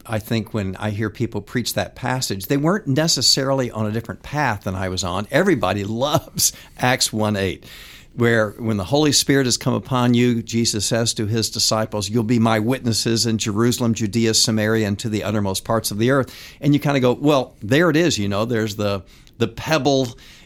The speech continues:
in the pond, and the ripples now go out, and the pebble is Christ, now having resurrected,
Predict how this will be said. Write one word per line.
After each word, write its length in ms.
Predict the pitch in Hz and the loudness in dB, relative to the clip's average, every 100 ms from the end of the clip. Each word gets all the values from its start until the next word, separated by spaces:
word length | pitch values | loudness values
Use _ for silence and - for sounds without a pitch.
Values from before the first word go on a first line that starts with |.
| - | 0
in 140 | 113 | 0
the 60 | 101 | 0
pond, 520 | - 139 131 135 113 | 0 2 4 4 2
and 180 | 113 110 | 2 0
the 100 | 95 | 2
ripples 480 | 107 151 135 127 117 | 2 2 2 0 2
now 180 | 117 | 0
go 320 | 120 123 110 113 | 0 0 0 2
out, 300 | 127 127 - | 2 0 -2
and 220 | 113 104 | -4 -2
the 100 | 101 | -2
pebble 560 | - - 143 151 147 127 | -6 -4 -2 2 2 2
is 400 | 107 - - - - - - | 2 0 0 -4 -16 -20 -18
Christ, 720 | - 135 147 175 - - - - - - - | -2 2 4 4 4 2 -2 -12 -20 -20 -4
now 240 | 107 123 | 0 2
having 280 | 131 131 123 | 2 0 0
resurrected, 760 | 113 123 113 113 113 - 110 | 2 2 0 -2 -2 -4 -6